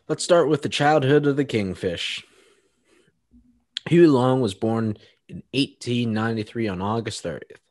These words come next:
Huey Pierce Long was, well, he came into a well-off life. His mother, Cadalian Tyson, was a very smart woman, so was his father, Huey Pierce Long, a livestock farmer.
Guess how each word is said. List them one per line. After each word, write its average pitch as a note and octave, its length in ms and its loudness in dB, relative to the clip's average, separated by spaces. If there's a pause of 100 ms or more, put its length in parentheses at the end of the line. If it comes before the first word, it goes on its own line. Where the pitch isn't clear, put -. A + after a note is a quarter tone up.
(600)
Huey G3 260 0
Pierce G3+ 340 2
Long F#3 440 -2 (220)
was, G2+ 280 -6 (880)
well, A#2 320 -2
he C3 200 -2
came D3+ 260 0
into D3+ 280 0
a G#2+ 80 2
well-off C#3+ 640 2
life. G3+ 460 -6 (540)
His G2 140 -12
mother, C3+ 280 0
Cadalian B2 540 -2
Tyson, D#3+ 400 -2
was C3+ 140 -4
a F2 60 -6
very A#2 220 -2
smart B2 300 -4
woman, C3+ 280 -2
so A#2+ 220 -2
was A#2 180 -2
his A#2 140 -10
father, B2 340 0
Huey E3+ 340 -6
Pierce D3+ 360 -4
Long, F#2+ 420 -8 (360)
a F#2 40 -14
livestock F#2+ 640 -8
farmer. - 460 -16